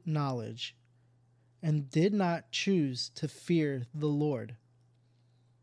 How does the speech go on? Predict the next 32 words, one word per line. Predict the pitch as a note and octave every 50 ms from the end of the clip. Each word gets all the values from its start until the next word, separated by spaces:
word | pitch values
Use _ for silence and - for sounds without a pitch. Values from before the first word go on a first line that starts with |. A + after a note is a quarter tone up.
| _ _ _ _ _ _ _ _ _ _ _ _ _ _ _ _ _ _ _ _ _ _ _ _ _ _ _ _ _ _ _ _ _ _ _ _ _ _ _ _ _ _ _ _ _ _ _ -
They | F3
would | F#3+ G3+
have | F3 G3+ G#3 F3+
none | F3+ F3+ G3 A3+
of | A#3 G#3
my | G#3 G#3 G3 F#3
counsel | - F3 E3 D3+ D3+ C3 - C#3+ C3 B2+ B2 A#2 - _ _ _ _ _ _ _ _ _ _ _
and | - D#3+ D#3+
despise | E3 D#3 - - - F3+ E3 F3+ G3 G3+ F3 D#3+
my | F3 E3+ E3+
every | C#3+ E3+ E3 D#3 E3+ E3+
rebuke. | D#3+ D#3+ D#3+ D3 D3+ C#3+ C3+ C3+ B2+ - - - _ _ _ _ _ _ _ _ _ _ _ -
Therefore, | C#3 D3+ E3 G3 G3+ - - D3+ C#3+ C3+ B2+ A#2+ B2 - _ _ _ _ _ _ -
they | D#3+ F3 F3+
shall | - - D#3+ D#3 D3 -
eat | F#3+ G3 A3 G#3+ - -
the | F3 -
fruit | - - - F#3 F#3+ E3+
of | D#3+ E3+ D3+ C#3+
their | D#3 D#3 D#3 -
own | E3 D#3 D#3+ E3 E3
way | D#3 C#3+ C3 A#2 A2+ A#2 A2+ - _ _ _ _ _ _ _ _ - - - - -
and | - E3 D#3+
be | D3+ E3 D#3
filled | - - - - - - F3+ F#3 F#3+ G#3 G#3+ - - -
to | - -
the | E3 D#3
full | C#3+ - - - - G#3 G3+ F3 D3 C3+ C3+ B2+ - -
with | D#3 D#3+ D3+ -
their | F3 E3+ - -
own | D3+ C#3 C#3 D3+
fancies. | D3 - D#3+ E3 E3 E3 - - - B2 A#2 A2+ A#2 - - -